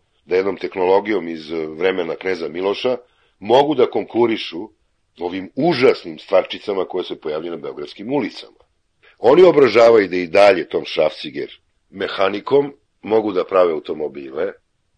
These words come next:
Osim toga još i radnici koji, kako se vrlo lepo kaže, jednom nogom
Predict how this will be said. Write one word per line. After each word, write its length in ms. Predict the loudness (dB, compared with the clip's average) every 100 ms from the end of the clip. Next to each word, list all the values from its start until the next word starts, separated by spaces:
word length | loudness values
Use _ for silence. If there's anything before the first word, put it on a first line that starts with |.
| _ 2
Osim 300 | 2 2 0
toga 200 | 2 2
još 180 | 0
i 40 | 2
radnici 360 | 2 2 -6
koji, 360 | -6 -4 -4 -6 _ _ -4
kako 240 | -4 -4
se 120 | -10
vrlo 220 | -8 -6 -6
lepo 240 | -8 -10
kaže, 280 | -10 -8 -8
jednom 260 | -8 -10
nogom 300 | -8 -8 -8